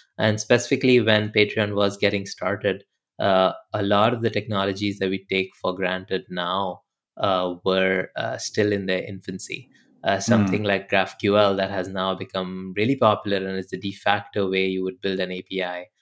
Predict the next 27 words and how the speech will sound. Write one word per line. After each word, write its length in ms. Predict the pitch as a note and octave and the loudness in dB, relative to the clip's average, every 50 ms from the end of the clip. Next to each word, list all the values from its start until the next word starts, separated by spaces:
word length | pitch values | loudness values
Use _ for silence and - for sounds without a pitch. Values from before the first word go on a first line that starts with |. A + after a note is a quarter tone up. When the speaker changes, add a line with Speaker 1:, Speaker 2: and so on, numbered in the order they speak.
| _ _ - | _ _ 0
Speaker 1:
wasn't 400 | G#2+ A#2+ B2+ - D3+ B2+ A#2+ - | 2 2 2 2 -2 -4 -2 0
really 300 | A#2 A2 G#2 G#2 G2 F#2 | 2 2 4 2 2 2
around, 440 | F#2+ A2 A2+ A#2 B2 A#2 G#2 - _ _ _ _ | 0 -2 -6 -10 -10 -12 -14 -16 _ _ _ _
uh, 420 | - G#2 G2 G2+ G#2+ G#2+ A2 A2 A2+ - - - | -8 -4 -4 -2 -2 -2 -4 -6 -8 -10 -10 -10
eight 140 | G2 G2 - | -10 -10 -8
to 80 | G#2 | -6
nine 180 | G#2 F#2+ F#2 F#2 | -6 -4 -4 -4
years 300 | F#2 F#2+ F#2+ F#2 - - | -4 -6 -6 -6 -10 -10
ago. 300 | - - F#2+ F#2+ F#2 F#2 | -4 0 0 2 2 0
And, 420 | - G2+ G2+ F#2+ G2 F#2+ G2 G2 - - | 0 0 0 -2 -2 -2 -4 -6 -4 -4
and 360 | G#2+ G#2 G2+ G2 G2 F#2+ G2 G2+ | -6 -6 -6 -6 -10 -6 -2 0
that 320 | G#2+ G#2+ A2+ A#2 - - - _ _ - - _ _ _ | 2 2 2 2 -2 -4 -12 _ _ -20 -20 _ _ _
has 280 | - - A2 G#2 G#2 G2+ | 0 2 2 2 2 2
led 360 | A2 G#2+ G#2 A2 A2 - - | 4 6 6 6 4 2 0
to, 360 | - A2 G#2 G#2 G2+ G2+ F#2+ | 2 2 4 4 2 2 0
uh, 260 | - G2+ G2 F#2+ F#2 - | 2 2 2 2 2 4
us 240 | - A2+ A2 A2 - | 2 2 2 2 0
being 300 | - A2 A2 A2 A2 G#2+ | 2 4 4 4 4 4
in 160 | G#2+ G#2 G2+ | 2 2 2
this, 340 | G2+ G2+ G#2 G#2 - - - | 4 4 4 2 0 -2 0
uh, 360 | G2+ G2 F#2+ F#2+ F#2+ F#2+ G2 G2 - | 2 4 4 4 4 2 -2 -8 -10
sort 180 | - - G2 F2+ | -8 -6 -6 -6
of 80 | - - _ - - - - | -8 -12 _ -20 -20 -18 -14
batch 520 | A#2 A2 G2+ G#2 G2 F#2+ G2 G#2 - - | -12 -4 0 2 4 4 2 0 -2 -6
of 120 | G#2 - - | -10 -6 -2
companies 600 | - G2 G2+ G#2 - G2 G2 F#2+ F#2 F#2+ G2 - | -2 -2 -2 -4 -6 -4 -2 -2 -2 -2 -2 0
that 300 | - G2 F#2 G#2+ - | 2 4 4 4 2